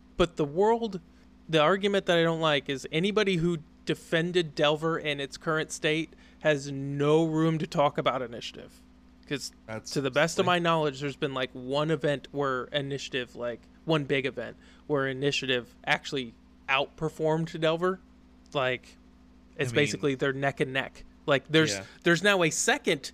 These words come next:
Speaker 1: best deck in the format, so there's two
Speaker 2: I
Speaker 1: decks
Speaker 2: mean,
Speaker 1: to beat. But,
Speaker 2: yeah,
Speaker 1: like,
Speaker 2: but, like,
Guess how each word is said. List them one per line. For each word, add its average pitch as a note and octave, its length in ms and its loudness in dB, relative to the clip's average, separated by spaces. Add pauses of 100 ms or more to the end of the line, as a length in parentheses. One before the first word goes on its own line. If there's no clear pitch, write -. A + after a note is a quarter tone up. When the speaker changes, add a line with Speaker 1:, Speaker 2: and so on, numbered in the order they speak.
(100)
Speaker 1:
best C#3+ 400 0
deck C3 280 2
in D3 80 0
the C3 80 -6
format, C3 480 -4 (100)
so - 180 2
there's C3+ 160 0
two - 180 4
Speaker 2:
I - 20 0
Speaker 1:
decks F#3+ 160 4
Speaker 2:
mean, E3 160 0
Speaker 1:
to C#3+ 80 -2
beat. C3 260 -6 (540)
But, E3+ 160 2
Speaker 2:
yeah, C#3+ 180 6
Speaker 1:
like, C3 80 2
Speaker 2:
but, B2 180 -2 (760)
like, D#3 420 -4